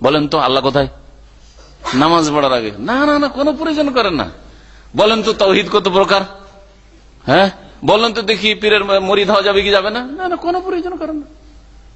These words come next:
বলেন তো তাসাউফ কি জিনিস, কোনো প্রয়োজন করেন না,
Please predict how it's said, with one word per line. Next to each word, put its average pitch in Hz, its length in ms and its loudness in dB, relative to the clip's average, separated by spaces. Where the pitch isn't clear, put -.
বলেন 269 240 2
তো 269 100 2
তাসাউফ 226 480 0
কি 220 120 0
জিনিস, 208 440 -2
কোনো 185 220 -2
প্রয়োজন 285 340 2
করেন 254 220 2
না, 170 140 0